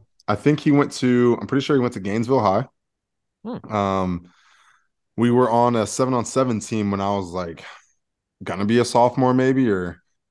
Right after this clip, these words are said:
Speaker 1: um, maybe sophomore year, and there were juniors and seniors on it. It was myself, Chris Conley was on the team, I remember.
Speaker 2: Hmm.
Speaker 1: Uh, T J Jones was on the team. Um, I think we had two quarterbacks, and Blake was one of them.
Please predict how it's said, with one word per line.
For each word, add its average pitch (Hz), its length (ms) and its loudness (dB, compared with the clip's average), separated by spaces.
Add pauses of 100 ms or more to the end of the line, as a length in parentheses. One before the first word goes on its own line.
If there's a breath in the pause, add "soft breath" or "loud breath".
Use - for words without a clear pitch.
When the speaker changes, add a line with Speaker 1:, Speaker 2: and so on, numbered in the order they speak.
(140)
Speaker 1:
um, 87 480 -8 (400)
maybe 101 220 4
sophomore 104 520 2
year, 98 240 4
and 98 80 4
there 92 80 2
were 92 80 0
juniors 95 420 -2
and 90 80 -8
seniors 101 420 -2
on 92 180 0
it. 117 160 0 (180)
It 101 80 -2
was 92 200 -2
myself, 110 680 2
Chris - 240 -6
Conley 117 320 2
was 113 140 4
on 113 140 4
the 107 80 0
team, 110 320 0
I 110 80 2
remember. 113 680 0 (220)
Speaker 2:
Hmm. 202 320 -16
Speaker 1:
Uh, 90 160 -2
T 107 200 -4
J 92 180 -2
Jones 104 320 0
was 107 120 -4
on 113 160 -2
the 107 60 -6
team. 113 600 -4 (680)
Um, 87 560 -8
I - 60 -8
think 120 180 -2
we 131 80 4
had 98 140 2
two 120 200 -2
quarterbacks, 95 580 0
and 92 100 -4
Blake 98 240 0
was 92 120 -6
one 92 180 -2
of 85 100 -8
them. 90 260 -8